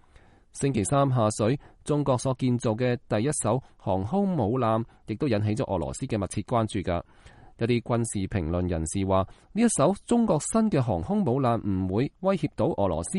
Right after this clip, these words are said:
主要係因為為咗針對喺太平洋嘅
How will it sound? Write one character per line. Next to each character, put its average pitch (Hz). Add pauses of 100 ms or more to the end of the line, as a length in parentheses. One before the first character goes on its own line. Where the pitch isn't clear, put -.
(420)
主 -
要 107
係 95
因 127
為 95 (280)
為 135
咗 151
針 214
對 135
喺 120
太 131
平 92
洋 82
嘅 120